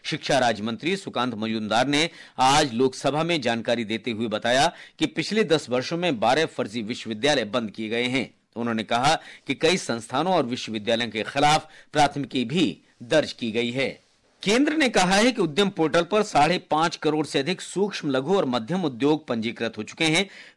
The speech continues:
वित्त राज्य मंत्री पंकज चौधरी ने आज लोकसभा में ये जानकारी दी। दिल्ली में आज सवेरे के समय हल्की ठंड महसूस की गई, हालांकि दोपहर के समय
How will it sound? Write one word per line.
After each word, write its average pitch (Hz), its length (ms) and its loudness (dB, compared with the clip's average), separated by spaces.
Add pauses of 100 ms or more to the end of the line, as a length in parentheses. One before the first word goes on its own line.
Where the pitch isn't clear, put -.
वित्त 180 340 -2
राज्य 147 300 4
मंत्री 131 320 -2
पंकज 139 340 -2
चौधरी 113 400 -4
ने 175 100 0
आज 131 160 2
लोकसभा 135 380 -2
में 135 120 0
ये 123 140 2
जानकारी 110 480 -2
दी। 120 180 0 (200)
दिल्ली 233 280 2
में 294 100 4
आज 208 200 4
सवेरे 170 480 2
के 165 120 -4
समय 160 380 0
हल्की 139 420 -2
ठंड 123 300 -4
महसूस 113 380 -6
की 123 160 -2
गई, 143 180 2
हालांकि 135 380 0
दोपहर 113 400 -2
के 120 120 -4
समय 147 340 0